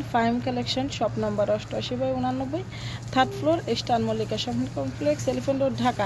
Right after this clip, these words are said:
আর এই দুইটা number, দুইটা number আমাদের স্ক্রিনে থাকবে এবং এই দুইটা নাম্বারে WhatsApp এবং ইমো থাকবে। তো viewers, শুরু করি আজকের collection।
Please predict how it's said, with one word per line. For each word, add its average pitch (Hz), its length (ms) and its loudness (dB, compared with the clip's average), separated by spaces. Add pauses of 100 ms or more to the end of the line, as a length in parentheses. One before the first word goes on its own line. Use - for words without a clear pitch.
আর 214 140 4
এই 233 120 2
দুইটা 233 300 0
number, 285 320 2
দুইটা 233 200 2 (100)
number 214 320 2
আমাদের 208 220 0 (120)
স্ক্রিনে 254 360 2
থাকবে 294 220 2 (100)
এবং 214 120 2 (560)
এই 302 160 6
দুইটা 320 280 6
নাম্বারে 320 340 6
WhatsApp 233 440 4 (120)
এবং 214 120 0 (120)
ইমো 220 140 2 (100)
থাকবে। 185 280 -2 (440)
তো 254 40 6 (140)
viewers, 285 360 6
শুরু 294 200 2
করি 277 120 2 (100)
আজকের 254 340 -2
collection। 233 440 2